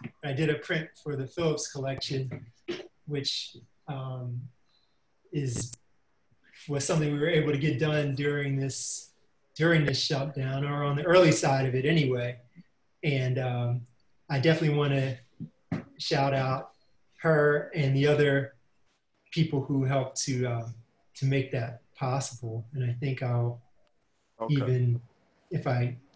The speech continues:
Speaker 1: if I can, I'll, uh, yeah, let me actually, let me actually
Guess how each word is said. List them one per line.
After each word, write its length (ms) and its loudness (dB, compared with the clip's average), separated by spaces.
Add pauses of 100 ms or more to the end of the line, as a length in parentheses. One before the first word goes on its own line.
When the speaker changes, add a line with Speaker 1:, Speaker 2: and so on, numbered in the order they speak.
Speaker 1:
if 100 -12
I 120 -4
can, 500 0
I'll, 420 -2 (1160)
uh, 140 0 (560)
yeah, 160 0
let 120 0
me 220 4
actually, 580 0 (1600)
let 100 -6
me 120 -4
actually 500 -2